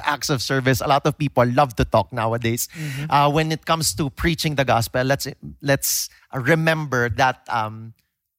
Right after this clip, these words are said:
Speaker 1: it's more important to listen,
Speaker 2: Yes.
Speaker 1: uh, a lot of times.
Speaker 2: Which leads us to the last question, I think, for this, uh, podcast is, so where do I start or who do I start with? And, and, and, um, you have thoughts on this, kanina?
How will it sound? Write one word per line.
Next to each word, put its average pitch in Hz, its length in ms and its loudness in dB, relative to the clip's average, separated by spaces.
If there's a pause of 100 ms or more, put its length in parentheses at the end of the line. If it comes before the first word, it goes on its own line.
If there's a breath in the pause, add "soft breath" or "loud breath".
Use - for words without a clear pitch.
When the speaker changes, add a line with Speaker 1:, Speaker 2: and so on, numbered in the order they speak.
(380)
Speaker 1:
it's - 160 -6
more 143 180 -4
important 131 560 -8
to 139 100 -10
listen, 107 560 -8 (140)
Speaker 2:
Yes. 120 240 -16
Speaker 1:
uh, 82 80 -18 (200)
a 120 40 -12
lot 95 200 -12
of 90 100 -18
times. - 180 -14
Speaker 2:
Which 143 240 -6
leads 202 300 -6
us 143 160 -2
to 135 100 -8
the 127 100 -8
last 147 360 -6
question, 123 320 -12
I 120 80 -10
think, 123 240 -2
for 127 100 -16
this, 120 300 -16 (260 loud breath)
uh, 117 140 -6
podcast 123 720 -10
is, - 180 -14 (220 loud breath)
so - 260 -8
where 185 300 -4
do 240 100 0
I 202 80 0
start 202 500 0
or 156 120 0
who 226 160 0
do 226 100 -2
I 220 80 0
start 214 420 -4
with? 135 380 -4
And, 156 180 -10
and, 160 160 -12
and, 160 220 -10 (300 loud breath)
um, 156 260 -2
you 170 80 -4
have 175 160 -2
thoughts 202 240 0
on 180 100 -2
this, 135 220 -4
kanina? 139 400 -12